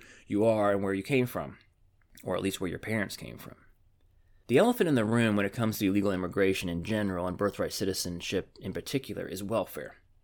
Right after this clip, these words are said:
The current welfare system exacerbates this problem by encouraging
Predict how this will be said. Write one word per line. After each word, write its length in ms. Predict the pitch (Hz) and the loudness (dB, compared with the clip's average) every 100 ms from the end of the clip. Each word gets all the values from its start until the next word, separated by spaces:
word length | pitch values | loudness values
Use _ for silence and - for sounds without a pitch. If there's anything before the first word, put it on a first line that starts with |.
| _ _ _ _ _ | _ _ _ _ _
The 80 | - | -2
current 260 | 185 196 | 2 4
welfare 280 | 131 123 123 | 4 4 2
system 360 | - 113 - 95 | 0 -4 -4 -4
exacerbates 760 | 90 101 110 107 98 95 90 | -4 -2 0 0 0 -2 -2
this 180 | - 92 | -4 -8
problem 380 | - 92 87 90 | -6 -4 -2 -2
by 160 | 90 90 | -2 -4
encouraging 720 | 90 - 123 123 110 101 | -6 -2 2 2 -2 -8